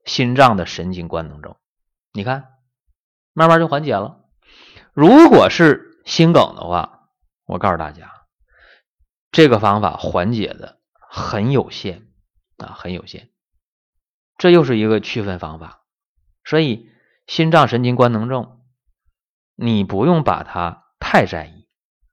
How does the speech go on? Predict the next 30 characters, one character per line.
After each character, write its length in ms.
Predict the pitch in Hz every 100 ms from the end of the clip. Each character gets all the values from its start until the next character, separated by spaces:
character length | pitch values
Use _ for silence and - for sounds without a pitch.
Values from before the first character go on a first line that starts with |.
| _ _ _ _ _ _ -
那 100 | 311
么 160 | 247
不 160 | - 196
在 160 | 247 220
意 140 | 180
行 240 | - 143
不 80 | 196
行 260 | 117 104 131
呢？ 200 | 151 139 _ _ _ _ _ _ _ _ _ _ -
我 100 | 98
告 100 | 107
诉 40 |
大 140 | 90
家， 260 | 82 78 - _ _ _ _ _
不 120 | 110 147
在 160 | 156
意 140 | 147 131
是 120 | 131
不 100 | 131
行 240 | - 76
的， 100 | - - _ _ _ _ _ _ _ -
你 340 | 147 143 120
是 300 | 110 170 147
需 440 | - - - 160 156
要 480 | 143 104 - _ _ _ _ _
合 560 | - 104 - 110 151 180
理 280 | 135 92
的 200 | - -
用 200 | 104 101
药。 360 | 90 95 -